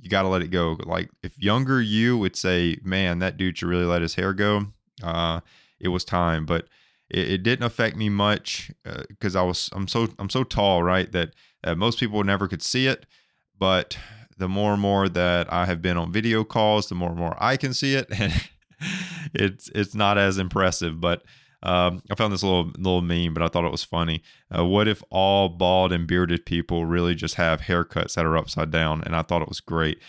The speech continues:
But I, I told my wife, you know, I gotta, if I'm gonna cut the hair, you know, I gotta keep the beard out. So that's where we're at. So we're keeping the beard out. Hair is cut. Uh, it took a lot of effort to, to do it.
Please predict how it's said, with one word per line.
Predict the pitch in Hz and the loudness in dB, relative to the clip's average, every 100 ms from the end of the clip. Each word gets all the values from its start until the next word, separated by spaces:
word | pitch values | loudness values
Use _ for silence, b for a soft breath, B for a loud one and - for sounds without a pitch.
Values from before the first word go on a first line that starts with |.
| B - | B 0
But | 90 87 _ _ - | 0 0 _ _ -4
I, | 98 95 _ _ _ - | -4 -4 _ _ _ -8
I | |
told | 98 127 131 | -2 0 2
my | |
wife, | 120 101 98 95 | 4 4 4 0
you | - | -4
know, | 85 82 82 | -2 -2 -2
I | 87 | -2
gotta, | 90 92 | 0 2
if | 90 - | 0 -2
I'm | 92 | -2
gonna | 101 | -2
cut | - 120 - | 0 -2 -2
the | 107 | 0
hair, | 107 104 101 | 2 2 2
you | - 87 | -2 -4
know, | 82 85 | -4 -4
I | 87 | 0
gotta | 87 95 | 0 0
keep | 104 - | -2 -4
the | 87 | -4
beard | 87 85 80 | 0 0 0
out. | 76 - - | -2 -4 -4
So | 87 80 76 _ _ _ _ _ _ - | -2 -2 -6 _ _ _ _ _ _ -2
that's | 95 90 | -2 0
where | 101 95 | -2 2
we're | 90 | 2
at. | 87 76 - | 2 0 -6
So | |
we're | 82 | -8
keeping | 80 107 107 | -6 -6 -4
the | 98 | -2
beard | 101 101 98 | 2 2 4
out. | 95 95 95 b b b | 4 2 0 b b b
Hair | 98 104 | 0 2
is | 98 | 2
cut. | - - 101 98 - - b b b b - | -2 0 2 2 0 -12 b b b b -4
Uh, | 78 80 | -2 -2
it | - | -4
took | 90 | -4
a | 87 | -2
lot | 87 92 95 - | 2 4 4 2
of | 82 80 - | -4 -6 -4
effort | 90 - 95 - | -4 -2 -4 -4
to, | 85 82 80 | -6 -4 -4
to | - 87 | -6 -8
do | 82 107 123 | 0 2 2
it. | - - | 0 -8